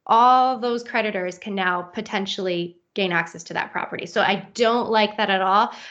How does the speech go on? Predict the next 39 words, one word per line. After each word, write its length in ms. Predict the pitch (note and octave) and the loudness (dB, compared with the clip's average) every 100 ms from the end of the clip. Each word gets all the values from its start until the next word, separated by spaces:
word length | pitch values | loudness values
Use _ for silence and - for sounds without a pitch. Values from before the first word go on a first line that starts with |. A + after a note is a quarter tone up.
| - | -4
There 140 | A3 | -2
are 60 | A3 | -2
so 360 | G#3+ - G#3+ A3 | -4 0 2 2
many 200 | A3+ A3 | 0 0
other 240 | G#3 G3+ | 0 0
vehicles, 400 | F#3 F#3+ F#3+ G#3 | -2 -4 -4 -6
like 120 | G3 | -6
we've 100 | G3 | -6
just 220 | F3+ F#3 | -6 -8
explained, 580 | F#3 - - G3 G3 G3 | -10 -10 -6 -2 0 -2
doing 160 | G3 F#3 | -2 -4
it 160 | F#3 | -4
through 140 | G3+ F#3+ | -2 -2
the 80 | F3+ | -2
trust, 580 | - B3+ A#3+ A#3+ - - - _ | 0 2 2 0 -8 -20 -20 _
doing 120 | - G3 | -8 -8
it 80 | |
through 120 | - G3 | -6 -6
an 40 | |
L 200 | - F3+ | -4 -2
L 100 | F3 | -4
C, 400 | F3 - G#3 G#3 | -6 -4 -4 -4
that 100 | G#3 | -4
are 140 | G3+ G3 | -6 -6
way 540 | F#3+ G3+ A#3+ A#3 A3+ | -8 -2 0 2 2
better 320 | A3 G3+ F#3+ | 0 -2 -2
vehicles 640 | F#3 F#3 F#3+ F#3 F#3 F#3+ F#3 | -2 -2 -4 -4 -4 -4 -4
for 160 | G#3+ | -4
being 240 | G3+ G3 F#3 | -2 -2 -2
able 240 | F3 F3+ | -4 -6
to 260 | F3+ G3+ F3+ | -4 -4 -4
give 380 | F3+ - G#3 | -6 -2 0
the 80 | F3 | 0
property 460 | G3 G3 F#3+ F#3+ F3+ | 0 0 0 -4 -6
to 160 | - | -6
your 100 | F#3 | -6
kids 380 | F#3 - F#3+ F3 | -6 -6 -6 -4
later 260 | F#3 F#3 - | -4 -2 0
on 340 | F#3+ F#3+ B3 | 2 2 0